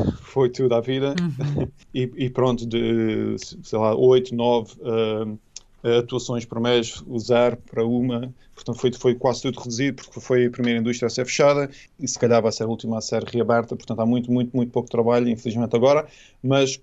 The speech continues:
Speaker 1: de certeza que vai voltar. Estou muito contente, né, com essa parte, portanto, consigo fazer o que gosto.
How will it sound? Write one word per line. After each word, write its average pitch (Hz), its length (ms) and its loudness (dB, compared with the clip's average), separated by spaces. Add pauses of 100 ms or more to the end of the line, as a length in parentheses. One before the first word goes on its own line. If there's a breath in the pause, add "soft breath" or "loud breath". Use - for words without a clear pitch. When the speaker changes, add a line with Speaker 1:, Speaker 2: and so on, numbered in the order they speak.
Speaker 1:
de - 100 -20
certeza 131 320 0
que 127 80 -8
vai 123 120 0
voltar. 120 480 -4 (240 soft breath)
Estou - 240 -6
muito 120 160 2
contente, 127 360 2
né, 123 140 2 (340)
com 131 140 0
essa 127 180 0
parte, 143 280 0
portanto, 117 200 -4
consigo 127 380 -4
fazer 127 280 2
o 127 40 0
que 135 140 -10
gosto. 143 440 0